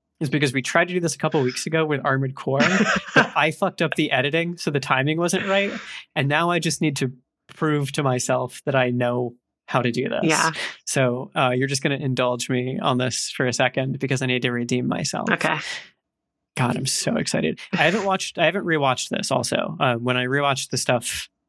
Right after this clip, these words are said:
Speaker 1: from the showcase this morning, I skipped this so I could be a little more fresh
Speaker 2: Yeah.
Speaker 1: for this.
Speaker 2: Do you wanna send
Speaker 1: Um,
Speaker 2: me whichever link you're gonna watch it from?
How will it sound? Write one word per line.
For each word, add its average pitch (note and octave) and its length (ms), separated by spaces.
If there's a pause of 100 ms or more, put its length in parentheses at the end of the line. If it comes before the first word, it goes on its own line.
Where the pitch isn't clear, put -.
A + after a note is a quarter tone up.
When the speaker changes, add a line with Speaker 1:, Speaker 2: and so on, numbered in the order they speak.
(520)
Speaker 1:
from A#2+ 300
the A#2+ 240
showcase B2 400
this B2+ 140
morning, C#3 240
I A#2+ 60
skipped - 280
this - 240
so - 160
I B2+ 100
could C3 120
be C3 80
a C3 60
little C3 160
more B2+ 160
fresh - 280
Speaker 2:
Yeah. E3+ 140
Speaker 1:
for - 220
this. - 320
Speaker 2:
Do F#3 80
you E3 40
wanna D#3 140
send D3+ 140
Speaker 1:
Um, D3+ 100
Speaker 2:
me D3+ 140
whichever D3+ 480
link D3 340
you're D3 140
gonna D3 120
watch D3+ 200
it - 100
from? E3 220